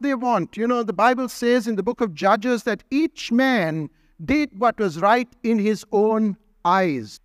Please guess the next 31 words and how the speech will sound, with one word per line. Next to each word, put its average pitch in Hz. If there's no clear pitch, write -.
Each 269
man 269
did 226
what 233
was 202
right 226
in 226
his 208
own 220
eyes. 190
In 254
other 302
words, 233
there 240
was 254
a 233
sense -
of, 233
"If -
I 240
think 269
this 233
is 190
what 220
should 202
be 190
done, 185
then 196
that's -
my 190
conviction. 165